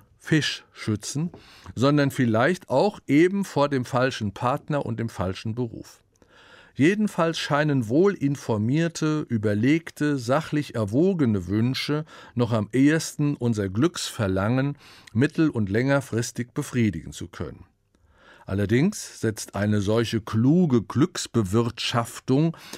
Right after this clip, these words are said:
verständige Urteilskraft voraus. Jedoch, das muss man dann auch zugeben, tut es ein ums andere Mal auch wirklich gut, unvernünftig zu sein,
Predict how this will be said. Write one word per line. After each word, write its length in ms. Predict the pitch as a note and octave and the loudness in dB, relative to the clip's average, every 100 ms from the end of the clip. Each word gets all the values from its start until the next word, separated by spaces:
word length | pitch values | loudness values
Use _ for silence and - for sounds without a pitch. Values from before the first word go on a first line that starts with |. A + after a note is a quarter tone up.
| - | -10
verständige 800 | - B2 - C3 D#3+ D#3+ D3+ D3 | -2 -2 0 2 4 4 4 4
Urteilskraft 880 | D#3+ F#3+ - G2+ - - F2+ E2 - | 2 0 -2 -4 -6 -6 -6 -6 -10
voraus. 640 | F2+ D#2 C2 G#1 - - _ _ _ _ _ _ - - - | -10 -6 -8 -8 -16 -20 _ _ _ _ _ _ -20 -16 -8
Jedoch, 420 | E2+ A#2+ A#2 - _ _ | -2 0 -2 -10 _ _
das 300 | D2+ - - - | -16 -14 -16 -12
muss 200 | F2+ - | -10 -4
man 140 | G2+ | -2
dann 160 | G#2 G#2 | 0 0
auch 220 | A#2 C3 | 0 -2
zugeben, 560 | - D3 C#3 C#3+ D3+ D3+ - - - | -2 0 4 4 4 0 -6 -14 0
tut 180 | D3 C#3 | 2 2
es 160 | A#2+ | -2
ein 300 | A2+ C3 E3 | 0 0 2
ums 220 | - D3 - | 2 0 0
andere 480 | A#2 D3 E3 D3+ | 2 4 4 4
Mal 320 | C#3+ C3 D3+ D3 | 2 2 2 2
auch 280 | C3 C3+ | 0 0
wirklich 520 | A2 C#3+ - D3+ - - | 2 0 0 -6 -6 0
gut, 260 | D3+ E3 - | 0 0 2
unvernünftig 1040 | F#3+ A#3 - A#2 A2 G2+ G2 - F2 - | 4 4 2 2 2 2 0 -6 -8 -8
zu 180 | - G2+ | -8 -6
sein, 500 | E2 G2+ G#2 F2+ | -2 0 2 0